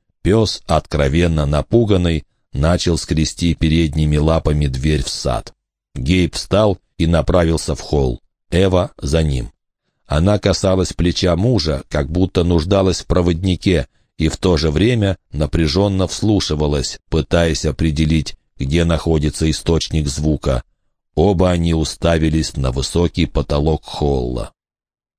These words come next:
Лорен и Келли стояли снаружи у двери ванной комнаты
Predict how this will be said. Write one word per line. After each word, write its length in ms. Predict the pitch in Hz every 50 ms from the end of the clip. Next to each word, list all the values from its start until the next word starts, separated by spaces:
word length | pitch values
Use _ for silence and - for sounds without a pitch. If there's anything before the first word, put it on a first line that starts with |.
| _ _ _ _ _ _ _ _ _ _ _ _ _ _ _ _ _ _ _ _ _ _ _ _ -
Лорен 480 | - - 92 110 117 107 92 80 78
и 60 | 76 73
Келли 480 | - 98 117 120 107 101 95 98 - -
стояли 540 | - - - 78 76 78 85 87 82 82 78
снаружи 540 | - - 76 76 78 82 90 90 78 76 80
у 100 | 78 71
двери 360 | 69 71 82 82 76 71 69
ванной 460 | 64 67 73 73 69 65 64 64 62
комнаты 640 | - - 107 120 113 104 98 87 - 85 82 82 -